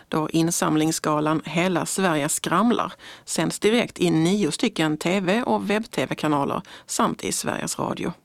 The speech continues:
Insamlingen är till förmån för människor på flykt och går genom F N:s flyktingorgan U N H C R. Vidare är det resande folkets högtidsdag.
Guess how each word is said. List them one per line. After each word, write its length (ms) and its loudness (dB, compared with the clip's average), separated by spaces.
Insamlingen 600 2
är 60 2
till 140 -6
förmån 460 2
för 140 -2
människor 440 0
på 140 -2
flykt 500 -2
och 200 0
går 200 2
genom 360 0
F 220 -2
N:s 220 -2
flyktingorgan 960 -4
U 180 -4
N 160 -4
H 120 0
C 240 -4
R. 180 -4
Vidare 460 2
är 120 2
det 160 2
resande 520 0
folkets 460 -2
högtidsdag. 680 0